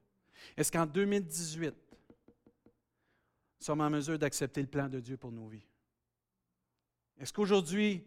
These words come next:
nous sommes en mesure de comprendre que Dieu nous aime et il y a un plan pour nos vies ?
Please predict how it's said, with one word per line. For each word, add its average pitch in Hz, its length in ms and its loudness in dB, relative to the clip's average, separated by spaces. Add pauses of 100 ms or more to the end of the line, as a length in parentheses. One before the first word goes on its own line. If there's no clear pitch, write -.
nous 143 80 -6
sommes 175 180 2
en 170 80 6
mesure 170 260 0
de 165 120 0
comprendre 160 500 -2
que 143 100 -6
Dieu 135 200 -6
nous 151 260 -2
aime 143 240 -2 (140)
et - 40 -14
il 135 60 -6
y 139 40 -2
a 135 40 -2
un 135 80 -2
plan 151 320 0
pour 123 160 -10
nos 117 160 -10
vies ? 113 180 -14